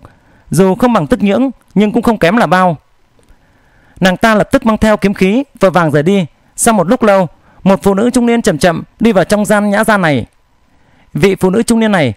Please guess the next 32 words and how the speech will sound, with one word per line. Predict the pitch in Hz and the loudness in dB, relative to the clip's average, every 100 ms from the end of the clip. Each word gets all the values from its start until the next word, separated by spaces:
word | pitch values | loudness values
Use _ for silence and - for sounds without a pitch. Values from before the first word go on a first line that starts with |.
| _ | _
có | 220 | -2
bộ | 214 | 0
dáng | 170 160 | 0 -2
rất | 190 262 | -2 -2
phúc | 196 | -2
hậu, | 202 160 - - - | 0 -2 -4 -14 -4
mặt | 180 - | -2 0
như | 220 | 0
trăng | 220 214 | 0 0
tròn, | 180 143 107 - | 0 0 -4 -4
mỉm | 165 131 | -2 0
cười | 151 | 0
nói, | 139 156 262 - _ _ _ _ _ _ _ _ _ _ _ | 0 0 -2 -6 _ _ _ _ _ _ _ _ _ _ _
"Tiêu | 202 185 | 0 0
Nguyệt | 170 - | 0 -2
Tường, | 147 147 147 - _ - | 0 0 -2 -10 _ -2
người | 180 | 0
đứng | 175 | 0
đầu | 233 180 | 0 0
Tử | 170 | 0
Huyền | 147 139 | 0 0
Hiên, | 185 214 - _ | 0 -2 -6 _
kính | - 240 | -4 0
chào | 233 147 | 0 0
Diệp | 151 | -2
Phong | 175 175 | -2 -2
chủ." | 151 175 190 - _ _ _ _ _ _ _ _ _ _ _ _ _ _ _ _ _ | 0 0 -2 -10 _ _ _ _ _ _ _ _ _ _ _ _ _ _ _ _ _
Diệp | 160 180 | -2 0
Phúc | 269 - | -2 0
đứng | 202 | -2
dậy | 226 | -2
chào, | - 175 143 | -2 0 0